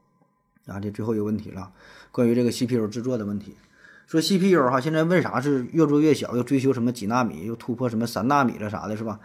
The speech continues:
越整越小，越整越小。啊，好像各大厂商，A M D啊、英特尔啊，什么这些厂商都在这么小的领域上拼搏厮杀。本来电脑机箱你说那么老大呢，咱也不在意这么点儿地方。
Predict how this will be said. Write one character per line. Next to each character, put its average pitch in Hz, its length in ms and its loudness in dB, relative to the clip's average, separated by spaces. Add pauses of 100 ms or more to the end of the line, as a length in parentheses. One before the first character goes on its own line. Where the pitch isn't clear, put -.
(420)
越 196 120 8
整 139 140 4
越 147 120 6
小， 120 160 -2
越 147 100 4
整 113 100 0
越 127 120 0
小。 120 140 -6 (760)
啊， 101 100 -10
好 131 200 0
像 180 180 4
各 185 160 4
大 185 160 8
厂 117 220 0
商 113 240 0
，A 143 100 -2
M 131 220 2
D 143 240 0
啊、 120 80 2
英 123 160 0
特 135 140 -4
尔 110 240 -4
啊， 110 120 -2
什 110 60 -4
么 110 220 -4 (280)
这 139 140 -2
些 135 100 2
厂 107 220 -2
商 113 160 0
都 139 380 4
在 139 420 2 (240)
这 214 140 6
么 143 240 4
小 - 400 -2
的 185 260 2
领 120 260 -2
域 131 140 0
上 113 240 -2
拼 131 320 0
搏 104 320 -4 (140)
厮 - 280 -6
杀。 95 340 -4 (640)
本 131 160 4
来 131 140 6
电 247 160 6
脑 113 140 2
机 190 160 2
箱 190 180 4
你 120 40 -4
说 139 100 -4
那 196 120 4
么 247 80 8
老 - 140 2
大 127 220 2
呢， 90 160 -6
咱 160 160 0
也 147 60 0
不 104 160 -8
在 262 220 2
意 147 120 2
这 123 80 0
么 113 80 -2
点 101 100 -8
儿 - 80 -16
地 113 140 -4
方。 90 200 -12